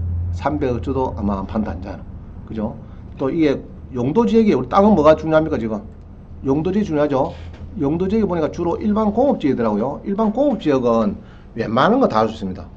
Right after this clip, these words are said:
식당도 할 수 있고, 뭐, 모텔 정도만 안 되지, 웬만한 건 다 할 수도 되어 있어요. 그래서 용도 지역이 상당히 또 좋습니다. 좋고, 그래서 여기에 이제 여러분들이 볼 때 좀 자료가 허술하고 이런 거는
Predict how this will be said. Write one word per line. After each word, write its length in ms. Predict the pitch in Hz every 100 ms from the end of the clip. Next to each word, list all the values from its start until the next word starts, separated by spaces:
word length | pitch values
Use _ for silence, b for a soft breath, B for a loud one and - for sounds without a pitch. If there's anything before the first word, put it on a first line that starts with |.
| - -
식당도 520 | - 190 - 180 160
할 120 | 151
수 100 | 147
있고, 300 | 151 147 160 156
뭐, 320 | 127 123 107 - - -
모텔 360 | 117 127 254 208
정도만 380 | 156 143 139
안 40 | 104
되지, 420 | 131 127 120 190 107
웬만한 420 | 113 143 180 254
건 100 | 254
다 120 | 135
할 80 | 127
수도 180 | - 113
되어 160 | 110
있어요. 340 | 98 101 117 180 -
그래서 360 | 123 123 107 95 B B B B - -
용도 220 | 110 107
지역이 180 | 127 135
상당히 360 | 104 104 127 151
또 100 | 120
좋습니다. 440 | 101 - 117 98 -
좋고, 560 | 107 - 131 110 104 - B B B B
그래서 220 | 160 156
여기에 380 | 165 170 165 135
이제 260 | 131 131 131
여러분들이 520 | 180 151 135 131 110
볼 320 | - 117 120
때 360 | 156 123 110 87 - B B B B B - - - - - - - - - -
좀 400 | 226 - 226 - - - - - -
자료가 400 | - 117 208 233
허술하고 640 | - 131 131 135 120 87 - - -
이런 240 | - 202 208
거는 460 | 175 139 131 101